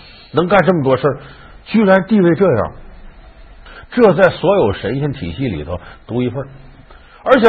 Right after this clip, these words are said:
更有意思是呢，他归玉皇大帝管，因为二郎神是玉皇大帝的外甥，这《西游记》里写得很清楚。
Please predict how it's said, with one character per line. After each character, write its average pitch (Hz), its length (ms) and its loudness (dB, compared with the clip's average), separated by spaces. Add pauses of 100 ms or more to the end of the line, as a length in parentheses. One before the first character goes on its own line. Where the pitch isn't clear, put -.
(100)
更 320 160 4
有 185 160 6
意 226 200 0
思 175 140 0
是 180 120 0
呢， 175 140 -6 (280)
他 196 140 2
归 208 200 0
玉 202 60 2
皇 170 180 2
大 180 160 0
帝 185 120 0
管， - 360 -8 (720)
因 196 100 0
为 226 80 4
二 226 280 2
郎 196 200 0
神 147 200 0
是 196 100 -2
玉 208 120 -2
皇 175 220 -2
大 175 200 0
帝 185 120 -2
的 165 100 -2
外 196 140 2 (120)
甥， - 120 -12 (280)
这 143 100 -2
《西 - 140 -4
游 180 100 2
记》 180 160 -2
里 165 120 0
写 104 200 -4
得 143 80 -2
很 90 160 -6
清 113 240 -6
楚。 117 100 -8